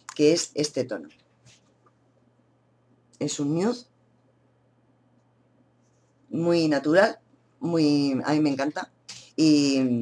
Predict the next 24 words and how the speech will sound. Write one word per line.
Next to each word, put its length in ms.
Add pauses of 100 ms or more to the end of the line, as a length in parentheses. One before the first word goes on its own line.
(180)
y 80
bueno, 200
pues, 300 (260)
eh, 440
también 380
os 120
tengo 260
que 120
decir 260
otra 240
cosa. 320 (560)
Mm, 400 (1120)
para 180
aquellas 320
personas 520
que 420
estáis, 420 (200)
em, 420
indecisas 840
en 180
si 180
compraros, 600
porque 340
tampoco 540